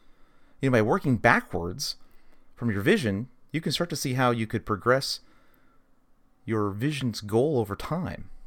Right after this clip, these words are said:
I mean, just like most people start working out for their race that they want to finish, you know, going exercising and getting fit to, you know, give your best possible effort to the race.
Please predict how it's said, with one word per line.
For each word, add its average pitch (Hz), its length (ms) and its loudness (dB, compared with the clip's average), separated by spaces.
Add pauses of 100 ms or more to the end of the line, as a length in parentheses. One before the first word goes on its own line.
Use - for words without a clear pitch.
(420)
I - 440 -20
mean, 123 100 0
just 160 140 -2
like 131 120 2
most 135 200 2
people 127 220 -2
start 107 260 4
working 113 340 2
out 101 300 2 (1040)
for - 120 -4
their 101 120 2
race 127 520 4
that 98 120 -6
they 107 80 2
want 101 160 2
to - 80 -8
finish, - 460 -2 (380)
you 85 80 -6
know, - 60 -8
going 90 360 -2
exercising 92 760 0
and 76 80 -6
getting - 180 -8
fit 92 440 0 (540)
to, 76 360 -6
you 85 80 -8
know, 82 300 -6
give 98 180 -6
your 82 80 -2
best 117 220 4
possible 101 380 2
effort 101 240 -2
to 85 80 -4
the 78 100 -8
race. 98 380 -2